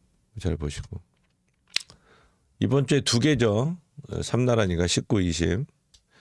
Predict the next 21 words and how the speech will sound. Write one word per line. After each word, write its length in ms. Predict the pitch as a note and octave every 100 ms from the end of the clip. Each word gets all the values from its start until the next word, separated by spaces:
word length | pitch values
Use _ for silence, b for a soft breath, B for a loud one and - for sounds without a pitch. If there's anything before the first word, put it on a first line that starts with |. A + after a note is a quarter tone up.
| b b b
근데 200 | - -
뭐 380 | A2+ G#2 G2 E2+ -
세 200 | - F3+
개 120 | F3
이상 280 | D#3 B2 D#3+
됐을 280 | C#3+ B2 C3
때 160 | - B2+
셋 200 | D#3+ C#3+
중에 180 | D#3+ C#3+
하나 220 | C#3 C#3
나오는 380 | B2 A2 G#2 F#2+
케이스가 400 | - B2 - A2
제일 200 | A2 F#2+
많은데, 600 | F2 E2+ E2+ F2 G2 D2 _ B B B B B B B B B
십구, 360 | - C#3 D#3+ D#3+
이십이 280 | C3 C#3
그렇다고 360 | A2 A2 C3+ A2
안 160 | F2 G#2
나오는 300 | A#2 A2 G#2+
건 120 | G2
아니죠. 480 | E2 D#2 D#2+ F#2+